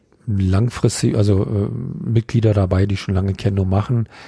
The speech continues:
wo ich also jetzt nicht mehr zwingend drauf achten muss, ähm, ob sie, äh, ob die linke Hand unten oder oben am Shinai festhält oder so, äh, auf dem Niveau.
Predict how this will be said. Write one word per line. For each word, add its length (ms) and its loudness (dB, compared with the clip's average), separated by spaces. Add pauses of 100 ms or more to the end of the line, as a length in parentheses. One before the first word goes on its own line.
(380)
wo 80 4
ich 120 2
also 140 4
jetzt 240 2
nicht 160 -2
mehr 380 4
zwingend 380 -4
drauf 160 -2
achten 280 -2
muss, 380 -2
ähm, 420 2 (1300)
ob 240 -4
sie, 100 0
äh, 560 2 (680)
ob 140 0
die 100 2
linke 280 2
Hand 200 2
unten 320 0
oder 140 4
oben 260 2
am 160 -2
Shinai 420 2
festhält 680 2
oder 220 2
so, 240 2
äh, 80 -4 (460)
auf 140 -6
dem 180 0
Niveau. 320 2